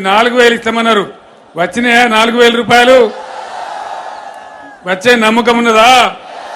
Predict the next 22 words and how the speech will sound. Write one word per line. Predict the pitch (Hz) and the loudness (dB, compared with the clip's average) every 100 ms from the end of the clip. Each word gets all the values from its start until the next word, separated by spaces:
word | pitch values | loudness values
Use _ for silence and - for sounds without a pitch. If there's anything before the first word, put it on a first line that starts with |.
| - - - - - - - - 175 | -14 -12 -10 -10 -14 -16 -20 -20 -10
అంటే | 180 214 226 | -4 -2 -2
ఈ | 233 | -2
విధంగా | 214 247 254 262 202 - - - - - 180 208 | 0 0 2 2 2 -2 -16 -20 -20 -20 -4 2
ఏ | 254 247 233 | 4 2 0
ఒక్క | 233 233 | 0 0
హామీ | 214 220 220 | 0 -2 -4
నెరవేర్చలే. | 196 196 214 220 220 226 254 262 - - _ _ _ | -4 -2 0 -2 -2 0 0 0 -8 -20 _ _ _
ప్రతిదానికి | 185 190 214 220 247 233 233 | -8 -6 0 0 0 0 2
ఏదో | 233 220 202 | 2 0 -4
కొండి | 214 233 | -6 -2
పెట్టడం, | 220 220 226 240 233 - _ _ _ - | -2 -2 -2 -4 -8 -18 _ _ _ -6
తొండి | 190 240 233 | -4 -2 -2
పెట్టడం, | 220 220 240 233 226 - - _ - | -2 -2 -2 -2 -10 -20 -20 _ -8
అబద్ధాలు | 185 226 202 220 196 | -2 -2 0 0 0
చెప్పడం. | 185 196 190 123 - - _ _ _ 180 | -6 -2 -4 -4 -18 -20 _ _ _ -4
పైగా | 208 233 247 | -4 -2 -2
వాళ్ళ | 240 233 | 0 -2
నాయకుడు | 214 208 233 226 226 | -2 -2 0 -2 -2
రాహుల్ | 202 214 233 220 | 0 0 -2 -2
గాంధీ | 220 226 226 | -2 0 0
వచ్చి | 208 208 233 254 226 - - _ _ 180 | -2 -2 -4 -4 -6 -12 -20 _ _ -10
మొన్న | 196 | -6